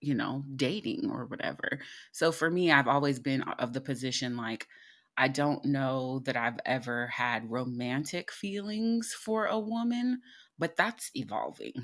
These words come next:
So, you know, new shit every day.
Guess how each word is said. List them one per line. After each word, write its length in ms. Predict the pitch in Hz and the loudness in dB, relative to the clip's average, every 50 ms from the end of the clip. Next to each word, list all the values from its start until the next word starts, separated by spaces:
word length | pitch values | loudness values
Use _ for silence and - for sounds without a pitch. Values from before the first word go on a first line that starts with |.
| 113 - | -8 -8
So, 520 | - - - 143 127 123 123 127 131 - _ _ - | -6 0 2 2 4 4 2 0 -4 -6 _ _ -8
you 120 | 240 240 | -6 -4
know, 280 | 190 151 147 156 165 170 _ _ _ _ _ _ _ _ _ _ _ _ _ _ _ _ _ _ _ _ _ _ _ _ _ _ _ - | -4 -2 -4 -4 -6 -8 _ _ _ _ _ _ _ _ _ _ _ _ _ _ _ _ _ _ _ _ _ _ _ _ _ _ _ -4
new 220 | 185 190 220 233 | -2 -2 0 0
shit 340 | 226 - - 147 131 - - - | 0 2 2 2 2 0 0 -2
every 220 | 151 147 147 139 | -2 -2 -2 -4
day. 340 | 139 - - - - 120 | -4 -4 -6 -6 -6 -8